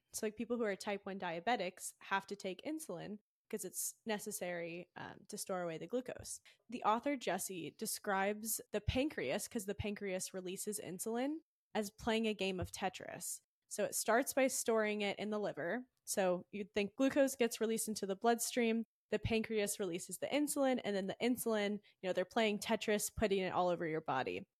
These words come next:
They first start by storing it in the liver, and then next it goes into the muscles, and then finally it stores as fat, which is how we gain weight. And then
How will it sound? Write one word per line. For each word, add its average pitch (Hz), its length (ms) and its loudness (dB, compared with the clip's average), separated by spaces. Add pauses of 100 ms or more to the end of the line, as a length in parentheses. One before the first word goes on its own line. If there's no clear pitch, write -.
(100)
They 214 160 0
first 240 400 0
start 240 260 4
by 220 140 2
storing 214 400 0
it 196 120 -2
in 202 140 -2
the 185 80 -2
liver, 214 540 -2 (400)
and 220 200 0
then 220 440 2
next 208 320 -2
it 226 60 -4
goes 202 200 -2
into 196 240 -6
the 190 80 -6
muscles, 262 720 0 (320)
and 226 120 2
then 214 140 2
finally 226 460 2
it - 100 -6
stores 196 300 -2
as - 140 -12
fat, - 340 -2 (220)
which 208 200 -4
is 196 120 -6
how 185 140 0
we 170 80 -6
gain 147 240 -6
weight. - 300 -8 (720)
And 233 160 4
then 214 280 2